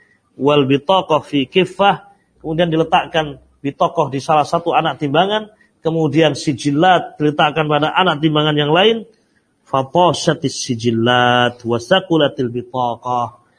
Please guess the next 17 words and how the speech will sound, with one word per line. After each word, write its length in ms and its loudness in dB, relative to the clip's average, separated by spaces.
Ternyata 320 -6
lebih 400 -2
berat 320 -4
apa? 240 -6
Bitaqah. 680 -10
Naam. 320 -2
"Wala 380 4
yasqul 840 2
ma'a 420 0
ismillahi 640 -6
syai'." 460 -8
Dan 240 -6
tidak 320 -2
ada 120 0
yang 80 -4
bisa 260 -2
mengalahkan 1080 -4